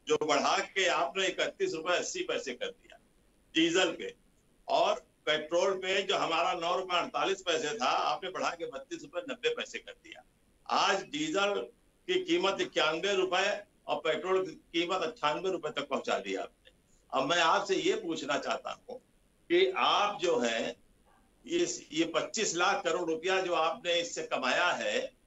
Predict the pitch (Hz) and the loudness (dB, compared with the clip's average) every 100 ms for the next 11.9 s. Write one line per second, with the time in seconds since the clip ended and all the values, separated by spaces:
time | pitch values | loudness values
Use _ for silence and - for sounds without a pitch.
0 | _ - - - 196 185 143 156 143 156 | _ -10 -6 0 0 2 2 2 2 2
1 | 185 185 151 160 - - 139 143 175 - | 2 2 2 0 -2 -2 0 0 -2 -8
2 | _ _ _ - 175 185 160 151 214 220 | _ _ _ -4 -2 -2 -4 -2 0 0
3 | 220 226 202 - - - - _ _ _ | 0 0 -2 -6 -8 -8 -10 _ _ _
4 | _ _ - - 175 170 196 185 185 240 | _ _ -4 2 2 4 2 0 2 2
5 | 220 208 208 202 214 - - - - 170 | 4 2 0 -2 -4 -6 -14 -8 -4 0
6 | 185 196 196 175 175 175 202 180 170 170 | 2 2 0 0 -2 -2 -2 0 0 2
7 | 165 151 139 127 123 123 156 202 - _ | 2 4 2 2 2 2 2 0 -6 _
8 | - 160 160 190 185 185 170 147 151 196 | -2 -2 0 0 0 -2 -4 -2 0 -2
9 | - - - - - _ _ 156 147 175 | -4 -2 0 0 -4 _ _ 0 2 2
10 | - 170 180 165 175 170 139 131 165 180 | -2 -4 -2 0 -2 -2 -2 0 -2 0
11 | 135 127 170 - 127 120 139 127 143 | 2 0 0 -4 -4 -2 -2 0 -2